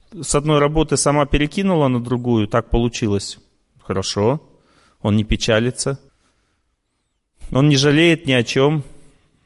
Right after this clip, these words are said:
Осел фундамент, крепок дом. <laughs> Всё, что создано трудом, ему дороже. Такой человек живёт очень активной жизнью,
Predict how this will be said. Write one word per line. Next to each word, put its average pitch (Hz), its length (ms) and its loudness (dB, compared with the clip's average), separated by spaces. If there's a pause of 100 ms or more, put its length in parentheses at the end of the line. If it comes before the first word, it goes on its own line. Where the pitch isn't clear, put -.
(220)
Осел 143 320 -2
фундамент, 127 540 0
крепок 117 440 -2
дом. 131 300 2 (340)
<laughs> - 340 -12
Всё, 156 220 0
что 139 180 -6
создано 131 600 0 (180)
трудом, 131 500 0 (140)
ему 127 400 0
дороже. 101 480 0 (1600)
Такой 208 260 2
человек 190 320 0
живёт 165 560 -2 (100)
очень 143 360 -4
активной 139 440 -2
жизнью, 104 520 -2